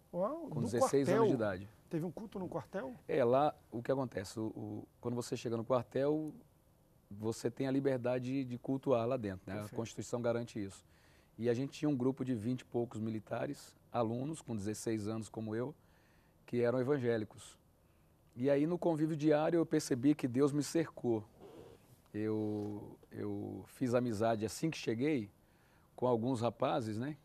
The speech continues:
Speaker 2: Ninguém sabia quem era quem, todo mundo, cada um chegando de um estado. E depois, Jesus, incidentemente, eu descobri que todos os
Speaker 1: Só
Speaker 2: amigos
Speaker 1: crente, só amigo
Speaker 2: eram
Speaker 1: de crente.
Speaker 2: crentes.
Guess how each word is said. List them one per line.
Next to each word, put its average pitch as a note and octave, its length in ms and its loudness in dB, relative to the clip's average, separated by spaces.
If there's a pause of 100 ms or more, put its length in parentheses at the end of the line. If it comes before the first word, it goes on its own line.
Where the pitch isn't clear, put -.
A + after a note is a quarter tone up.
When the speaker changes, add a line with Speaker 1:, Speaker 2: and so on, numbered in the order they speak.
(140)
Speaker 2:
Ninguém A2+ 200 -2
sabia A2 420 -2
quem G#2+ 200 -6
era G#2+ 120 -2
quem, D3+ 340 -4
todo A2+ 180 -8
mundo, A2 200 -6
cada A2+ 200 -2
um A2+ 80 -4
chegando A2 300 -4
de G#2 60 -4
um A2 40 -4
estado. C#3+ 440 -4 (680)
E A#2 320 -2
depois, B2+ 440 2
Jesus, C3 360 2
incidentemente, A#2+ 640 -4
eu B2+ 40 -4
descobri A#2+ 380 -2
que C3+ 100 -2
todos D#3+ 560 4
os C#3+ 40 -4
Speaker 1:
Só D3+ 140 8
Speaker 2:
amigos B3 100 2
Speaker 1:
crente, E3+ 340 6
só - 140 -2
amigo A3 140 2
Speaker 2:
eram - 80 4
Speaker 1:
de C3+ 80 2
crente. - 420 -2 (180)
Speaker 2:
crentes. - 140 0